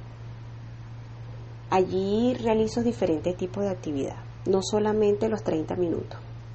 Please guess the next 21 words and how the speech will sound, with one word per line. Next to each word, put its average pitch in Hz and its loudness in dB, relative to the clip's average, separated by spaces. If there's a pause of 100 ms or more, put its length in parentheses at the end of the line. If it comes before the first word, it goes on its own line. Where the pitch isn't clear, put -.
(120)
Sugerencias 185 2
para 180 0
ustedes, 208 -2 (300)
hago 175 2
respiraciones 165 -2
conscientes 180 -2 (320)
en 175 2
cuatro 160 -4
tiempos. 180 -2 (1160)
Este, 160 -4 (840)
también 165 4 (2000)
realizo 180 4
un 190 8
ejercicio 185 2 (400)
que 185 6
me 165 6
gusta, 175 -2
que 165 -4
es 160 -4
de 175 4
empoderamiento. 180 4